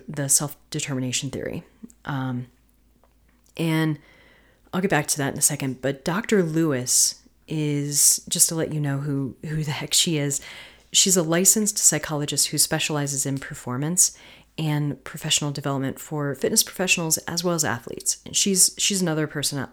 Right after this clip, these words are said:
who I do recommend following on social media. She's fantastic. Uh, you'll see a lot of videos of her working out, and, um, and you might recognize, if you do work in the fitness industry, you might recognize, uh,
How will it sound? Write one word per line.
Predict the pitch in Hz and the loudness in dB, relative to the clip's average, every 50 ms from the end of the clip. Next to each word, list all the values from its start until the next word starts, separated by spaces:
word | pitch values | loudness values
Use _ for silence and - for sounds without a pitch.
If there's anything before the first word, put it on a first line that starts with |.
| _ _ _ - 175 | _ _ _ -12 -4
who | 185 190 | -2 0
I | 175 170 | 0 0
do | 160 170 160 | 0 0 0
recommend | 156 151 147 - 156 147 147 147 - | 0 -2 -2 -2 -2 -2 -2 -2 -2
following | 147 143 147 143 143 143 | -4 -4 -2 -2 -2 -4
on | 139 139 | -4 -4
social | - 135 135 - - 135 | -4 -4 -6 -6 -4 -4
media. | 131 131 131 | -4 -2 -4
She's | - - 165 - | -4 -2 -4 -2
fantastic. | - 165 156 156 139 131 - - 139 135 - - - - - - - - - - - - - - - | -2 -2 -4 -2 0 2 2 2 0 -2 -8 -14 -20 -20 -20 -20 -20 -20 -20 -20 -20 -20 -18 -8 -4
Uh, | 147 147 143 143 139 135 | -2 0 0 0 -2 -2
you'll | 165 170 160 156 - - | 0 0 0 0 0 4
see | - - 196 180 | 4 4 6 6
a | |
lot | 165 160 151 | 4 4 2
of | 151 147 | 2 0
videos | 156 156 156 151 151 - | -2 -2 0 0 0 -2
of | 170 | -2
her | 160 170 165 | 0 -2 -2
working | 151 156 156 151 - 160 156 151 | 0 -2 -4 -4 -2 -4 -2 -2
out, | 143 143 143 147 - - - - - - - _ _ _ - | 0 -2 -2 -4 -6 -8 -14 -20 -20 -20 -20 _ _ _ -6
and, | 156 151 151 151 147 143 143 | -4 -2 0 0 -2 -2 -4
um, | 139 135 139 135 135 139 - | -4 -6 -6 -6 -6 -8 -8
and | - - 170 170 | -4 -2 0 2
you | 170 165 160 | 2 2 2
might | 156 143 143 151 - - | 0 0 -2 -2 -4 -6
recognize, | - 151 147 - 143 139 143 131 117 120 123 - | -6 -6 -6 -6 -6 -6 -4 -4 -2 -2 -2 -2
if | 180 - - | -4 -6 -8
you | 156 | -8
do | 143 139 131 127 | -6 -6 -6 -6
work | 131 139 139 139 | -6 -6 -6 -6
in | 156 151 | -6 -8
the | 143 | -8
fitness | - - - - - - | -8 -8 -4 -2 -2 -2
industry, | - 139 139 139 - - 143 143 | -2 -2 -2 -2 -2 -2 -2 -4
you | 147 165 170 | -4 -4 -4
might | 156 131 - | -4 -6 -6
recognize, | 80 123 120 - 139 - - 131 131 143 160 - - - _ _ - | -8 -10 -10 -12 -14 -10 -8 -6 -4 -2 -2 -2 -4 -6 _ _ -12
uh, | 147 143 139 131 | -10 -10 -10 -12